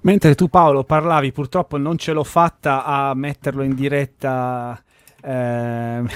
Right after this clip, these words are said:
<laughs> durante il tuo intervento, però lo mostro proprio per quella, velocissimamente, non tutto il lancio, ma per quella particolarità che dicevi. Ho mandato in onda una foto dove c'era la torre di espulsione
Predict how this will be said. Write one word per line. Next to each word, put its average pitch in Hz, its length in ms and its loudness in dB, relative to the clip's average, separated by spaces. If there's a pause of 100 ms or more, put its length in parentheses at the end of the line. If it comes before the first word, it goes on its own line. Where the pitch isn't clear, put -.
(140)
<laughs> 143 200 0
durante 147 380 0
il 135 60 -2
tuo 156 120 0
intervento, 143 680 0
però 208 180 0
lo 160 120 2
mostro 160 360 -2
proprio 185 240 -2
per 143 180 -2
quella, 139 360 0
velocissimamente, 147 1120 -2
non 135 200 0
tutto 135 240 -6
il 139 100 0
lancio, 131 360 -2
ma 131 120 -2
per 151 180 -2
quella 180 220 0
particolarità 151 760 -2
che 143 140 -6
dicevi. 127 520 -4 (440)
Ho 143 100 0
mandato 196 600 2
in 160 240 -2
onda 214 280 2
una 151 200 0
foto 165 500 0
dove 151 320 0
c'era 147 300 -2
la 151 100 0
torre 151 420 -2
di 135 120 -4
espulsione 147 880 -2